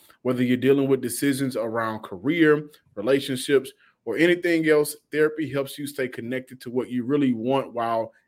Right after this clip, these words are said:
navigating through your life so you can move forward with confidence and excitement.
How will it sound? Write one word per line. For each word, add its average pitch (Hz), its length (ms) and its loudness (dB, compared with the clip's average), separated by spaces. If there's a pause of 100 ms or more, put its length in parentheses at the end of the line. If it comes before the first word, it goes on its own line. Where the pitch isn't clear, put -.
(100)
navigating 120 1040 -6
through 117 260 -8
your 110 300 -4
life 107 420 -4 (440)
so - 160 -10
you 117 100 -6
can 110 160 -10
move 113 220 -4
forward 151 400 8 (240)
with 160 200 -2
confidence 139 640 -4 (120)
and 135 400 -2
excitement. 120 680 -6